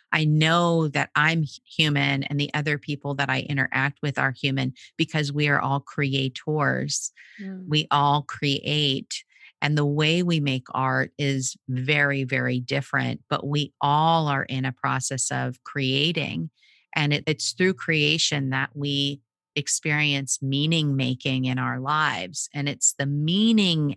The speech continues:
Speaker 1: making that becomes transformative in our experience and how we integrate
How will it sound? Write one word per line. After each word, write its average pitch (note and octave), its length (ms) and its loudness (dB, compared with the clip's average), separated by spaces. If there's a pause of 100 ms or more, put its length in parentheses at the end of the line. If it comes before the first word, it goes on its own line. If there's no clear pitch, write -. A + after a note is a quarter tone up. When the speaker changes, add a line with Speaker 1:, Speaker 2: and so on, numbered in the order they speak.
Speaker 1:
making B2 760 -4 (340)
that C#3+ 160 -2
becomes C#3+ 480 -2
transformative C#3+ 1000 -4
in C3+ 100 -4
our C3 500 -2
experience D3 1160 -2 (460)
and D3 160 0
how C#3+ 260 2
we C#3 320 -2
integrate D3+ 1080 -2